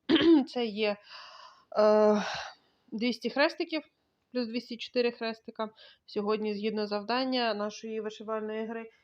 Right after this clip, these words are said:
І хочу я завершити сьогодні, ще повишивати, сісти мої гори. От,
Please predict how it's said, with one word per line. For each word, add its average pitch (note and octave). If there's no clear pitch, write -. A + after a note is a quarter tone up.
І D#4
хочу D#4+
я B3
завершити A#3
сьогодні, A3+
ще A#3
повишивати, G#3+
сісти -
мої G#3+
гори. E4+
От, C4+